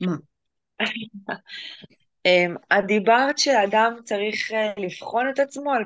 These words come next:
Speaker 2: פי ה-, או לבחון את עצמו, את ההתנהגות שלו, על-, לא בדיוק זוכרת את המילה שאמרת במדויק,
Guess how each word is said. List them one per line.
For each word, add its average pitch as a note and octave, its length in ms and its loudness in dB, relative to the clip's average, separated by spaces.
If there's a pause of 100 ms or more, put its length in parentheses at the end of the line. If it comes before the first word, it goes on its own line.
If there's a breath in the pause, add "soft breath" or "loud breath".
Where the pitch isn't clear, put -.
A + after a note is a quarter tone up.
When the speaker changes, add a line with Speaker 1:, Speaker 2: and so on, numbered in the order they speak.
Speaker 2:
פי G#3+ 140 0
ה-, G3+ 80 4 (200)
או G#3 60 6
לבחון A3+ 500 2
את A3+ 120 2
עצמו, B3+ 340 2
את D4 80 2
ההתנהגות G3+ 600 2
שלו, C#4 340 4 (100)
על-, - 300 -8 (240)
לא G3 160 -6
בדיוק G#3 220 -6
זוכרת G#3 380 0
את G3+ 120 -12
המילה F3+ 320 -2
שאמרת F3+ 480 -2
במדויק, F3+ 600 -4